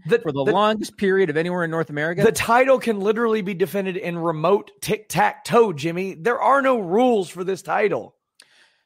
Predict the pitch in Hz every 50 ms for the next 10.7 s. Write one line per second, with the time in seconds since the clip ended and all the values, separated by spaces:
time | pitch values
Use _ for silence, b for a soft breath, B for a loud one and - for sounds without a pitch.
0 | b b - 180 226 285 311 339 330 240 - - 190 190 208 240 247 - - 196
1 | 175 151 147 147 151 156 147 151 196 233 254 277 247 208 196 208 196 170 143 123
2 | 117 131 147 160 180 190 180 156 156 - - - 147 139 143 135 139 143 123 120
3 | 131 123 117 104 95 127 131 135 156 160 165 156 143 147 147 160 170 170 175 165
4 | 139 - 160 165 165 170 175 170 143 120 110 - - - 143 175 240 233 - -
5 | - - - b b b b b b b b b b 147 147 143 135 151 151 151
6 | 151 147 151 139 147 151 202 196 190 156 - 170 165 139 143 127 - 147 139 147
7 | 147 131 - 139 139 127 123 135 117 143 147 151 147 156 180 208 233 208 208 196
8 | 185 151 160 170 156 151 139 135 - - 135 131 - 156 147 - 120 101 95 95
9 | 101 104 - 151 147 131 131 131 143 156 139 113 - - 143 139 131 135 131 131
10 | 131 131 123 117 120 127 135 139 139 139 131 123 117